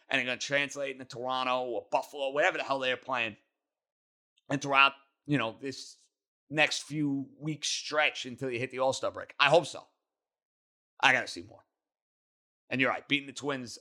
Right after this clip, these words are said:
up offensively is not exactly, uh, the equation of getting you to the Canyon of Heroes, but you gotta start somewhere. I believe in the thirteen run pool, and I'm not in one.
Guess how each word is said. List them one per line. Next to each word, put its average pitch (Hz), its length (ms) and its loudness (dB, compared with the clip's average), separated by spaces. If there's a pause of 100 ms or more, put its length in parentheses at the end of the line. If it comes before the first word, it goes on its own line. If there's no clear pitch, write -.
up 131 300 0
offensively 110 720 -4
is 98 180 -14
not 117 160 -6
exactly, 104 580 -6
uh, 95 220 -4 (460)
the 147 100 4
equation 151 480 2
of 117 140 -12
getting 139 240 2
you 127 100 -12
to 117 80 -16
the 117 60 -16
Canyon 127 360 -2
of 131 60 -4
Heroes, 233 360 10
but 165 280 4 (200)
you 143 100 -6
gotta 147 160 6
start 123 260 -4
somewhere. 104 360 -8 (460)
I 185 140 8
believe 202 760 4
in 247 100 0
the 190 80 -8
thirteen 208 580 0
run 160 240 2
pool, 113 320 -8 (400)
and 165 140 8
I'm 254 120 4
not 269 180 10
in 202 200 2
one. 240 280 -4